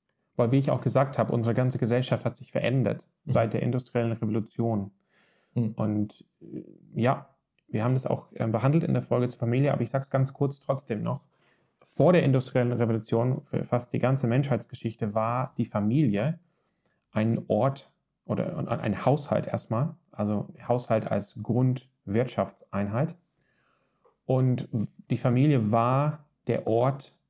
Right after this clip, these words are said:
Speaker 1: der gemeinsamen Identität und, ähm, und auch der Ort der Produktion und auch der Ort der, des Überlebens. Ähm, die Familie war nicht, und, und heutzutage oder, oder durch, oder seit der industriellen,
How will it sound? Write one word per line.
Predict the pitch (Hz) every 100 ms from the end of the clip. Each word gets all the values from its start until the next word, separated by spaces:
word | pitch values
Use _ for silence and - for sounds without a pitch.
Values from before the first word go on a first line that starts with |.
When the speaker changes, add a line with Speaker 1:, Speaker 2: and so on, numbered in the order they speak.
| _ _ -
Speaker 1:
der | 113
gemeinsamen | 117 110 117 131 127 120 -
Identität | 113 104 107 - 127 170 - _ _ _ _ _ _ _ _ _
und, | 120 123 123 120 - - _ _ _ _ _ _ _
ähm, | 113 113 113 113 117 135
und | 135 127 110
auch | 127
der | - -
Ort | 117 127 131 -
der | 123
Produktion | 113 - 117 - - 147 127
und | 104 -
auch | 113
der | - -
Ort | 120 120 120 -
der, | 117 110 110 - _ _ _ _ _
des | 113
Überlebens. | 135 123 110 117 135 104 95 - _ _ _ _ _
Ähm, | - 110 104 101 - _ _ _ _ _ _ _ _ _
die | 131
Familie | 110 117 127 135 120
war | 117 110 -
nicht, | 113 127 170 - - _ _ _ _
und, | - 135
und | 143 120 -
heutzutage | 196 214 175 143 165 -
oder, | - 123
oder | 131 123
durch, | 143 170
oder | 139 131
seit | 120 147 160
der |
industriellen, | 139 135 135 131 135